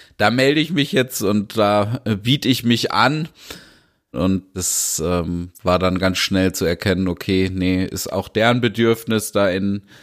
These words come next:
Austausch reinzugehen. Und da haben wir dann gestartet. Ähm, ja, ich glaub noch, ich, ich guck gerade parallel, ähm, weil ich's auch gar nicht mehr so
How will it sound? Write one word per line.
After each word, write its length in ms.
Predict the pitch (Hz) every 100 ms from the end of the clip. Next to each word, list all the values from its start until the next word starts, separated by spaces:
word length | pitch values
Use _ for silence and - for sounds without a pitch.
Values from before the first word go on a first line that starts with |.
| _ _
Austausch 720 | - 120 127 - 123 120 113 107
reinzugehen. 840 | 110 110 - 113 - 110 110 107
Und 280 | 67 95 92 _ _ _ _ -
da 380 | 101 104 104 - - - - _ _ _ _
haben 220 | - 101
wir 80 | 104
dann 460 | 104 107 107 107 107
gestartet. 920 | 127 - - 135 135 - 165 - - 127
Ähm, 440 | 113 110 110 113 - - _ _ _ -
ja, 400 | 120 110 95 98
ich 140 | -
glaub 180 | - 113
noch, 300 | 110 117 - - - -
ich, 240 | 120 -
ich 160 | 120 -
guck 180 | 156 -
gerade 300 | 123 120 113
parallel, 720 | 139 113 117 117 120 120 117
ähm, 220 | 107 107 107
weil 100 | 110
ich's 180 | -
auch 160 | 110 -
gar 200 | 98 101
nicht 180 | 120 -
mehr 160 | 107
so 280 | 101 104 101